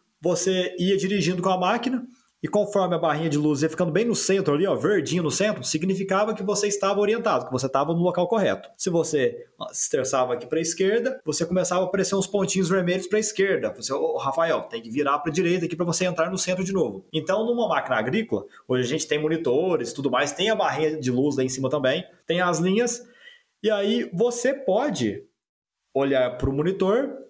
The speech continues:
e fazer o próprio direcionamento da máquina. Então, você olha onde tá a linha e você vai dirigindo ali, ó, pra manter na linha. É como se você estivesse dirigindo um carro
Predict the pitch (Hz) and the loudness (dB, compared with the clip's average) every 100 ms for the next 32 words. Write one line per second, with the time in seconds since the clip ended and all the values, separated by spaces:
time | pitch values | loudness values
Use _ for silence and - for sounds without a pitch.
0 | _ _ _ 190 254 - 247 170 190 214 | _ _ _ -2 -2 0 0 2 2 0
1 | 220 196 226 233 220 240 240 247 247 247 | 0 -2 -2 0 -2 0 0 0 0 0
2 | 214 208 208 247 208 170 123 120 120 147 | 0 0 0 0 0 -2 -2 -4 0 2
3 | 147 156 180 147 170 220 185 180 180 170 | 0 0 0 2 2 0 0 -2 0 0
4 | 160 170 262 277 - _ _ - 147 165 | 2 2 0 -2 -10 _ _ -6 0 0
5 | 165 160 170 170 190 165 175 185 165 220 | 2 0 2 0 0 0 0 2 2 2
6 | 147 - 147 170 196 - 190 233 - 190 | 0 -2 0 0 -4 0 0 2 0 2
7 | 240 233 180 117 160 165 165 180 190 190 | 2 2 0 -2 -2 -2 -2 -2 -4 -2
8 | 185 175 165 165 156 202 208 165 220 - | -2 0 0 0 0 -2 0 0 0 -4